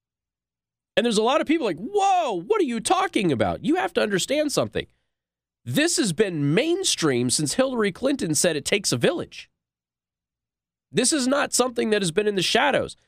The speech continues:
This is not new. This attitude that the Washington Post has in this article today about parents do not have the right to shape their kids' curriculum,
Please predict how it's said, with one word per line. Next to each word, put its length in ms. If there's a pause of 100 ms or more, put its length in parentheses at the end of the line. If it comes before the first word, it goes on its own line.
(220)
This 340
is 180
not 280
new. 440 (380)
This 400
attitude 800 (640)
that 140
the 80
Washington 500
Post 320
has 240
in 60
this 220
article 480
today 280
about 260
parents 400
do 220
not 300
have 420 (140)
the 220
right 460
to 100
shape 300
their 120
kids' 260
curriculum, 480